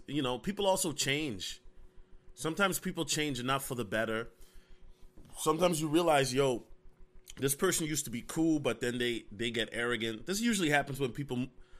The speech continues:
get, you know, a better job or degree or something sometimes. They, then all of a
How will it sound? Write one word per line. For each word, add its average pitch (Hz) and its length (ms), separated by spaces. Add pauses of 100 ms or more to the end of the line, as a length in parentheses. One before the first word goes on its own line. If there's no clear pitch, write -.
(340)
get, 131 400
you 131 120
know, 123 160
a 117 60
better 127 280
job 120 400
or 117 100
degree 117 420
or 127 60
something 110 400
sometimes. 101 500
They, 110 100
then 123 340
all 143 200
of 143 120
a 131 80